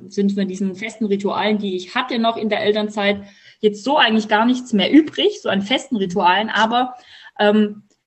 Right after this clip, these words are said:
das Wissen von, von, von ganz vielen, von The-, also von, von den ganz vielen Bausteinen, die du uns, die du mir mitgegeben hast, das ist immer präsent. Also gerade Stichwort Achtsamkeit, ja.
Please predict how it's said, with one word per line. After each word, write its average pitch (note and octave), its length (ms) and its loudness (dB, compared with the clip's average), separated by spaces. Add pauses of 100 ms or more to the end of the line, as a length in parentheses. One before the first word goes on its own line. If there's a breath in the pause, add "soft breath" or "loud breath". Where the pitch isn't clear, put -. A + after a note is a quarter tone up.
(120)
das G#3+ 160 -2
Wissen C4 320 2
von, G3+ 320 0
von, G3 260 -6
von F#3+ 180 -6
ganz G3+ 260 0
vielen, F#3 440 0
von F3+ 260 -10
The-, - 220 -4
also F3 200 -10
von, E3 480 -12
von E3+ 140 -14
den E3+ 80 -8
ganz F#3 220 -6
vielen F3+ 200 0
Bausteinen, F#3 680 -4
die F3+ 140 -6
du F#3 140 -2
uns, F3+ 140 -8
die F#3+ 320 -4
du F3+ 80 -4
mir F3+ 120 -2
mitgegeben G3+ 520 -2
hast, F3+ 220 -6
das G#3 60 -4
ist A#3 120 -6
immer C4 220 2
präsent. G#3 480 -2
Also E3+ 160 -10
gerade F3+ 260 -4
Stichwort F3 380 -6
Achtsamkeit, D3+ 640 -8
ja. F3+ 300 -10